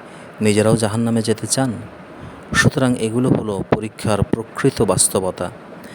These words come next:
এভাবে অন্য সকল পরীক্ষাতেও আল্লাহ আমাদের যাচাই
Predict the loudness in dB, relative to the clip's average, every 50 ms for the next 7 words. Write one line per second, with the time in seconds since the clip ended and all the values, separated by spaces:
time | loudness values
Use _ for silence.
0 | -18 -18 -10 -4 2 2 2 4 2 0 -2 -2 -4 -8 -4 -2 0 0 2 2
1 | 2 2 2 2 2 0 0 0 -2 0 2 2 2 2 2 -2 -4 -4 -2 0
2 | 0 0 0 0 -4 -8 -12 -18 -18 -18 -16 -6 -2 0 2 2 2 0 0 -2
3 | -2 -2 -2 -2 -2 -4 -2 -2 -2 0 -2 -2